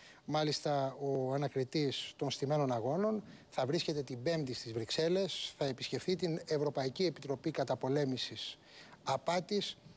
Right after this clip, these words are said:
για να δει αν υπάρχει πράγματι ξέπλυμα βρώμικου χρήματος με βάση τον παράνομο στοιχηματισμό. Όμως, η είδηση της σημερινής βραδιάς είναι άλλη.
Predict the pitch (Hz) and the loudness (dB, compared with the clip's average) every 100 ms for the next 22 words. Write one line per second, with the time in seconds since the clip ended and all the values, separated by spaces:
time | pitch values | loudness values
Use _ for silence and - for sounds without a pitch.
0 | - - - 151 165 160 160 156 - 139 | -20 -10 -2 2 2 0 -2 -4 -4 0
1 | 202 196 185 170 180 180 - - 151 165 | 2 4 2 0 0 -2 -2 -2 0 2
2 | 170 185 175 190 - - 151 170 160 160 | 2 -2 -2 -4 -2 -2 0 0 0 0
3 | 143 143 151 143 127 147 170 180 196 175 | 0 2 2 2 0 2 2 2 2 0
4 | 160 139 127 160 - 175 - 143 131 131 | 0 2 2 2 2 0 0 0 2 2
5 | 151 151 143 135 139 131 123 127 127 - | 2 0 -2 -4 -2 -2 0 -2 -2 -6
6 | - - - - 160 160 - - 190 226 | -20 -20 -8 0 2 2 0 0 2 4
7 | 180 151 147 143 147 175 156 139 175 202 | 2 0 -4 -4 -2 0 0 0 2 0
8 | - 147 117 | 0 -2 -4